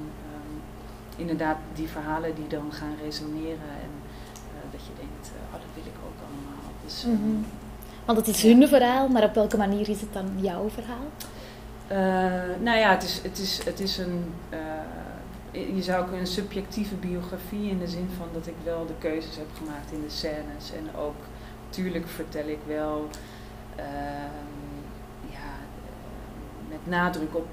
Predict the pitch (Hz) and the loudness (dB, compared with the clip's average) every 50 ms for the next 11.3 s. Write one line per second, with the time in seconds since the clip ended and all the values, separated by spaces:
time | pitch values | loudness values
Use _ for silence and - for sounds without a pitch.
0 | - - - - 160 180 175 180 175 - - 170 160 160 165 160 156 165 175 170 | -12 -12 -2 2 2 2 2 2 -4 -2 0 2 2 2 2 0 -4 -4 -6 -6
1 | 165 170 165 165 160 156 156 156 - 156 147 - - 151 147 147 147 147 151 156 | -4 -4 -4 -4 -4 -4 -6 -6 -8 -8 -10 -8 -8 -8 -8 -8 -10 -10 -10 -10
2 | 151 151 - - - - - - 151 147 - - 147 - - 151 147 147 143 143 | -10 -10 -10 -10 -12 -12 -12 -12 -10 -10 -10 -10 -10 -10 -10 -8 -8 -6 -6 -6
3 | 143 147 147 147 151 - - 151 147 139 135 135 - - - - 151 - - - | -8 -8 -8 -8 -8 -8 -8 -6 -6 -6 -6 -6 -8 -10 -12 -12 -12 -12 -12 -12
4 | 135 - - 147 147 147 - 151 147 - - 156 156 156 156 156 151 151 - - | -12 -10 -10 -10 -10 -10 -10 -12 -12 -12 -12 -12 -10 -10 -10 -10 -10 -10 -8 -2
5 | - 220 214 196 208 202 214 208 - - - - - - 233 220 196 190 208 196 | 0 0 0 0 -2 -4 -6 -8 -8 -10 -12 -12 -10 -6 -6 -6 -4 -4 -6 -6
6 | 95 - - - 139 139 - - - - 135 139 143 131 - - 147 143 139 - | -6 -8 -10 -10 -10 -10 -10 -10 -12 -12 -12 -12 -10 -10 -10 -10 -10 -10 -10 -10
7 | - 156 147 143 147 143 135 - - - - - 151 143 143 - - 233 226 220 | -10 -8 -8 -6 -6 -8 -8 -8 -10 -10 -10 -10 -8 -8 -8 -4 0 0 0 0
8 | - - - - - - - - - - - - - - - - - - - - | 0 -4 -8 -10 -12 -12 -12 -12 -12 -12 -12 -12 -14 -14 -14 -16 -16 -16 -18 -18
9 | - - - - - - - - - - - - - - - - - - - - | -20 -20 -20 -20 -20 -20 -20 -20 -20 -20 -20 -20 -20 -20 -20 -20 -20 -20 -18 -4
10 | - 240 226 214 208 233 226 262 254 - - 294 285 277 - 269 233 233 226 208 | 2 4 4 4 4 4 2 0 0 2 0 0 0 2 4 4 4 6 4 4
11 | 214 202 202 196 196 - | 4 4 4 4 2 0